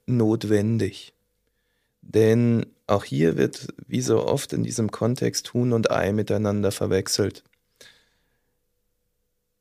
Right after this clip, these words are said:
Nämlich, wenn eine Bewegung nicht mehr da ist, warum,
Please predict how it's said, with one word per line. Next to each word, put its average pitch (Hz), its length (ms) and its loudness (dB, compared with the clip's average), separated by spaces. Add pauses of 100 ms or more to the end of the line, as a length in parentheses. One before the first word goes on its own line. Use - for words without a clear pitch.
(140)
Nämlich, 120 640 6 (1080)
wenn 117 480 4
eine 123 280 4
Bewegung 131 560 4
nicht - 200 0
mehr 69 160 2
da 69 260 2
ist, - 280 0
warum, 151 320 2